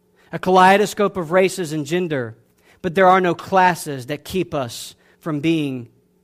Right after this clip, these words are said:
one. And that's different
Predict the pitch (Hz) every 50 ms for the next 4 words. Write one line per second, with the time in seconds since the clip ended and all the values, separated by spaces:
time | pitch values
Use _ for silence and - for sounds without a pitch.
0 | _ _ - 135 151 156 143 117 101 92 92 _ _ _ _ _ _ _ _ _
1 | _ _ _ _ _ _ _ _ _ _ _ _ _ _ _ _ _ _ _ _
2 | _ _ _ _ _ _ _ _ _ _ _ _ _ _ _ _ _ _ _ 127
3 | 131 147 151 147 - 143 139 170 160 - - 117 110